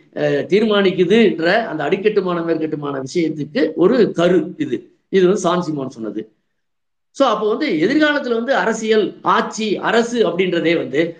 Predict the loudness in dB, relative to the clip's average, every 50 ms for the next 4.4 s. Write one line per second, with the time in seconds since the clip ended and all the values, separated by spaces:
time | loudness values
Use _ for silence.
0 | _ _ _ 2 2 4 4 4 4 4 4 2 2 2 2 0 -2 -2 -4 -2
1 | 0 2 2 0 0 -2 -4 -4 0 2 2 2 2 2 2 2 2 2 0 -2
2 | -6 _ _ _ -2 0 2 4 4 4 4 2 2 2 4 4 4 6 4 6
3 | 6 4 4 4 4 4 4 4 2 2 0 -2 -2 0 0 0 0 2 2 2
4 | 2 2 2 2 0 -2 -4